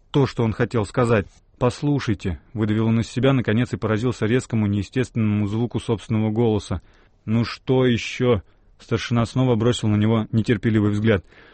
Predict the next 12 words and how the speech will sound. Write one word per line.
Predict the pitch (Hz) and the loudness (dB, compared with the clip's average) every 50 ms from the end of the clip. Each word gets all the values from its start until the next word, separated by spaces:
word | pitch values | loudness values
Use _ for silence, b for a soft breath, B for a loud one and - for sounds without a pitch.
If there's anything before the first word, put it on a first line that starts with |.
| b b b | b b b
«Послушайте, | - 113 - - 147 131 - 127 - - 113 | -6 -4 -2 0 0 0 0 -2 -4 -2 0
я | 113 135 131 | 2 2 2
думаю, | 117 135 151 160 160 156 143 | 4 4 4 4 4 4 2
что | - - 143 117 | 0 0 -2 0
произошла | - 135 139 131 143 131 - - 147 147 143 | 2 2 2 4 2 2 0 2 2 2 2
ошибка, | 123 - - - 156 139 - - 131 | 2 0 0 0 0 0 0 -2 -8
очень | - - 147 160 151 - 151 135 | -4 0 0 0 2 2 0 -2
серьёзная | - - 135 127 135 151 156 131 143 143 143 | 0 0 2 4 4 4 4 4 2 2 2
ошибка». | 135 - - - 151 117 - - 123 101 - b b b b b b b b _ _ _ | 0 0 0 0 0 0 0 0 -2 -2 -2 b b b b b b b b _ _ _
Старшина | - - - - - - 123 131 120 | -18 -12 -10 -10 -6 -2 -2 -2 0
коротко | - - 131 123 110 - - 120 | 0 0 2 2 2 0 -2 -4
рассмеялся. | 110 104 - - 117 120 120 117 107 101 - - 104 82 | -4 -4 -2 0 2 2 4 4 2 2 0 -2 -6 -6